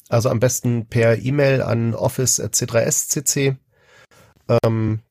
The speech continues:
dann schicken wir gerne ein paar Flyer raus. Und dann sind wir, äh, jetzt gerade in den letzten Monaten, ähm, auf ein paar Konferenzen und Symposien gewesen und, äh, haben uns dort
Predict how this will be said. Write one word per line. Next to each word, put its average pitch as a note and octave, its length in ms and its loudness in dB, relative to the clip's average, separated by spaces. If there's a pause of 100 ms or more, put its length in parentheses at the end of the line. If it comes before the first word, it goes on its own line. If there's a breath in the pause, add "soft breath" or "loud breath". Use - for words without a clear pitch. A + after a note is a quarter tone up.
dann G#2+ 340 2
schicken - 240 -6
wir G2+ 80 0
gerne G#2 220 2
ein G2+ 60 0
paar G2+ 120 -6
Flyer G2+ 260 2
raus. - 360 -4 (1600)
Und B2 120 2
dann E3 160 4
sind D#3 200 0
wir, C#3+ 340 4 (180)
äh, B2+ 380 2
jetzt B2+ 240 -2
gerade A2 560 0 (320)
in A#2 120 0
den A#2 100 0
letzten B2+ 320 0
Monaten, D3+ 720 0 (680 loud breath)
ähm, B2+ 440 2
auf - 240 -4
ein - 180 -2
paar A2 520 0 (440)
Konferenzen C#3 720 0
und A#2 160 -2
Symposien D3+ 560 2
gewesen C3 580 0
und, A#2 460 -4
äh, A#2 320 2
haben A#2+ 180 0
uns A2+ 160 -4
dort - 480 -2